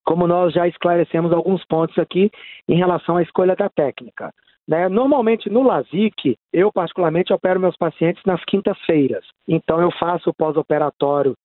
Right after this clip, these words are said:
na sexta-feira, a primeira avaliação pós-operatória,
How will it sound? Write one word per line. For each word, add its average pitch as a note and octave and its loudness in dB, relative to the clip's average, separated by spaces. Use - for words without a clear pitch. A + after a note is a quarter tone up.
na D#3 -2
sexta-feira, F#3 0
a E3 -2
primeira D3+ 0
avaliação C#3+ -2
pós-operatória, D3+ 0